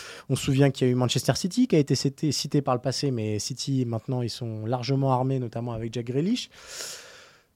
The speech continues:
Et il est bloqué parce que l'Atlético de Madrid continue de réclamer une somme incompréhensible concernant, à savoir, euh, cent millions d'euros.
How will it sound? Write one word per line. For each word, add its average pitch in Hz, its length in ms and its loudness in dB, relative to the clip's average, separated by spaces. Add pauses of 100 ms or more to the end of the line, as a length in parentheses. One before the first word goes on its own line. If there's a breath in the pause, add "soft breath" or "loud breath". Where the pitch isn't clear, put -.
Et 240 380 6 (560)
il 180 140 6
est 226 40 8
bloqué 185 320 6
parce - 260 0
que 156 120 4
l'Atlético 143 880 4
de 127 100 2
Madrid 131 480 2
continue 143 380 0
de 139 80 0
réclamer 135 640 -2
une 127 140 -4
somme 135 420 -2 (640)
incompréhensible 139 720 -2
concernant, 123 560 -2
à 143 60 0
savoir, 123 480 0
euh, 107 140 2
cent 156 180 4
millions 147 260 2
d'euros. 135 380 4